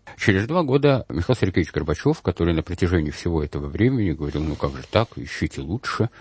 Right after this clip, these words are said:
э, ушел в отставку в декабре девяносто первого года. Когда Ельцин въехал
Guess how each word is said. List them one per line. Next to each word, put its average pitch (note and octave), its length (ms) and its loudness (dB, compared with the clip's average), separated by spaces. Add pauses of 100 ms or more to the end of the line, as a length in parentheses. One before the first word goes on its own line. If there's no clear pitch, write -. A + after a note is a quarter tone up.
(120)
э, - 60 -10
ушел C2 400 0
в A#2 60 2
отставку - 520 -4 (160)
в D2 120 -10
декабре E2+ 500 2 (240)
девяносто D#2 380 -2
первого E2 240 -2
года. - 260 -8 (320)
Когда F2 280 6
Ельцин E2 440 2
въехал D#2 520 -2